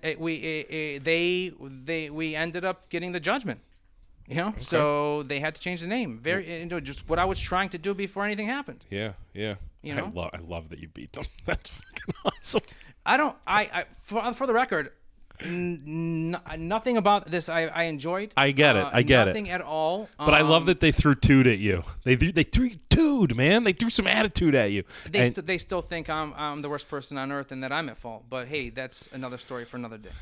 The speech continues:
Speaker 2: Yeah. Okay. Best wrestling match ever.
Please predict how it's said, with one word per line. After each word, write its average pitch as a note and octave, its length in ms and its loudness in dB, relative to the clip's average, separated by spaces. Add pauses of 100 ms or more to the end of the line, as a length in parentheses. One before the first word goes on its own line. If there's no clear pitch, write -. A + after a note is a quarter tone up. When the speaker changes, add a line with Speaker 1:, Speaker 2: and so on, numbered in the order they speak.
(380)
Speaker 2:
Yeah. D3 320 -8 (760)
Okay. F#2+ 360 0 (420)
Best G#2+ 260 4
wrestling G#2 380 2
match F2+ 240 0
ever. D#2+ 320 -2